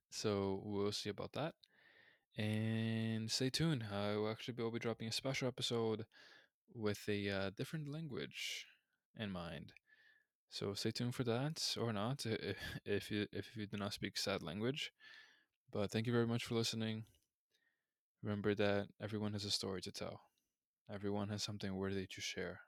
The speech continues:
And I'm here because I would like to hear that. That's th-, those stories, the silliness, the dumb stuff, the incredible, amazing, funny, whatever it is.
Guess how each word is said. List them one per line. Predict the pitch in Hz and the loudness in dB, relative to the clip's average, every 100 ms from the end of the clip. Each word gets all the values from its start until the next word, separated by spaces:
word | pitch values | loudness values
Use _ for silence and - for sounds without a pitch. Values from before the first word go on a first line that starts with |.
| _ _ _ _ _ _ _ _ _ _ _ _ _ - | _ _ _ _ _ _ _ _ _ _ _ _ _ -12
And | 92 90 90 95 95 | -8 -6 -4 -2 -2
I'm | 95 95 | -2 -2
here | 98 98 101 98 | 2 2 4 0
because | 101 - 101 101 101 | -4 -2 0 0 0
I | 98 101 | -2 0
would | 104 104 | 0 0
like | 98 104 | -2 -4
to | 107 | -6
hear | 110 107 | -4 -4
that. | 90 - - - _ _ _ _ _ _ _ _ _ | -4 -8 -10 -18 _ _ _ _ _ _ _ _ _
That's | 98 95 - | -8 -4 -4
th-, | - - | -4 -6
those | 98 95 | -4 0
stories, | - - 104 98 92 87 95 | 0 0 -2 -2 -2 -4 -8
the | - | -4
silliness, | - - 104 104 104 104 101 101 - | -4 0 0 0 -2 -2 -2 -4 -6
the | 95 - - - - - - _ _ _ _ 117 110 | -8 -10 -18 -20 -20 -20 -20 _ _ _ _ -14 -2
dumb | 107 104 101 | 0 0 0
stuff, | 104 - 104 101 101 - - | -2 0 0 0 -2 -10 -8
the | 95 92 90 - _ _ _ _ | -6 -4 -6 -10 _ _ _ _
incredible, | 113 98 - 101 101 104 101 | -16 -12 -4 -2 -2 0 0
amazing, | 98 98 101 98 98 101 | 0 -2 -2 -2 -4 -6
funny, | - - 104 101 | -10 -6 -4 -4
whatever | 98 101 110 110 | -2 -2 -2 -2
it | 104 95 | -2 -2
is. | 87 101 - - | -2 -2 -4 -6